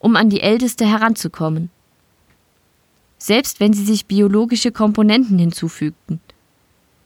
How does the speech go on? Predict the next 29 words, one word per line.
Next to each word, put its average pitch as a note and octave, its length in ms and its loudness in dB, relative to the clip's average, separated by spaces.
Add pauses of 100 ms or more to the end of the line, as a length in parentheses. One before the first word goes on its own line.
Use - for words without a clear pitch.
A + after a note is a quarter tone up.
Selbst - 400 -2
wenn G3+ 160 4
sie G3 120 0
Menschen G3 420 0
für G3 140 -6
ihre F#3 200 0
Zwecke G3+ 400 -4
einsetzten. D#3+ 680 -4 (800)
Selbst - 500 -2 (240)
wenn A#3 160 2
sie A#3 120 -2
sich A3 240 -2
menschlich G#3 420 -2
machten. E3 480 -6 (1500)
Sogar F#3 520 0 (180)
wenn G#3 160 2
sie G#3 120 0
selbst G3 360 -2
Menschen G3+ 380 0
schufen. G3+ 500 -2 (680)
Das F#3+ 180 0
System A#3 540 0
durchschaute F#3 560 0
sie F3 120 -4
jedes G3 420 -2
Mal. F#3 240 -2 (2500)
"Es F#3 220 -2
ist G3+ 220 -4
Zeit", G#3 460 2